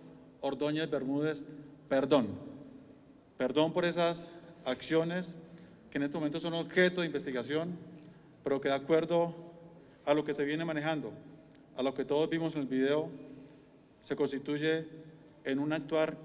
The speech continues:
que no es propio de los policías de Colombia. Los policías de Colombia estamos para proteger la vida, honra y bienes de todos los ciudadanos. Por eso hoy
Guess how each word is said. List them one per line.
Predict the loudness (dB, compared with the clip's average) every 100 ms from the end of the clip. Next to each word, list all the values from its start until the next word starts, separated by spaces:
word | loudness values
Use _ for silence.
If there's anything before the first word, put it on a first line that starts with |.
| -2
que | 0
no | 2 2 4
es | 4 4 -4 -12 -16 -18 -20 -20 0
propio | 4 4 4 0 0 -4 -14 -16 -18 -20 -6 -2
de |
los | 0 0
policías | -4 -4 -2 0 0
de |
Colombia. | -2 0 -2 -4 -8 -16 -18 -20 -20 -20 -20 -20 -20 -20 -6
Los | -4 -2
policías | 0 2
de | 2
Colombia | 0 0 0
estamos | 2 0 2
para | 0
proteger | 0 -4 -2 -2
la | 0
vida, | 2 2 2 2 0
honra | -4 -4 -2
y | -2
bienes | 0 0 -2 -6 -12 -18 -20 -2
de | -2
todos | 2 2 2
los | 0
ciudadanos. | -2 -2 -2 -8 -12 -18 -18 -20 -20 -20 -20 -20 -20 -20 -20 -6
Por | -2
eso | 0 2 4
hoy | 4 2